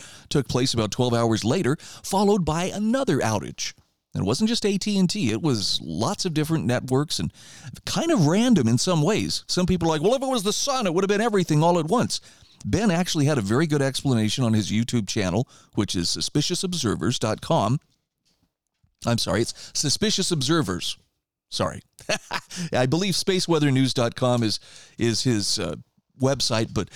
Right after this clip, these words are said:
his YouTube channel is Suspicious Observers. And, and he just said, "Look, this is the nature of solar activity, especially big bursts of energy from the sun."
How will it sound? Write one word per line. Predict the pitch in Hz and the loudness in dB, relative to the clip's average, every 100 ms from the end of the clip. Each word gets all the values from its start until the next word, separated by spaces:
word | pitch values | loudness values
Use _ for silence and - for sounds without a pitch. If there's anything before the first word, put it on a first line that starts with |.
| - - | -10 -4
his | 135 107 - | -2 -2 -2
YouTube | 139 175 175 147 | -2 0 -2 0
channel | 147 135 127 | 0 0 0
is | 104 - _ _ - | -2 -4 _ _ -6
Suspicious | - 107 - 208 208 - | -2 -2 0 -2 0 -2
Observers. | 160 123 127 104 80 - | -2 2 2 2 -2 0
And, | 131 | 0
and | 135 135 | 2 0
he | |
just | 143 151 | 0 -2
said, | 160 135 | -2 -2
"Look, | 123 - - - - - | -2 -4 -18 -20 -10 -4
this | 151 - | -2 -2
is | - | 2
the | 175 | 4
nature | 147 185 - 80 - _ _ _ _ _ _ _ _ | 4 2 -2 -6 -10 _ _ _ _ _ _ _ _
of | - 120 | -2 0
solar | - 123 120 | 2 4 4
activity, | 120 127 208 208 95 | 2 0 -2 0 0
especially | - - 156 - 110 131 | -2 0 0 0 0 0
big | 98 110 147 143 131 | 0 0 0 -4 -10
bursts | 107 104 156 147 - 170 | -2 2 2 0 -2 -2
of | 120 | 0
energy | 107 117 123 135 | 2 2 0 0
from | 107 98 | 0 0
the | |
sun." | 117 220 175 73 | 0 -2 -2 -4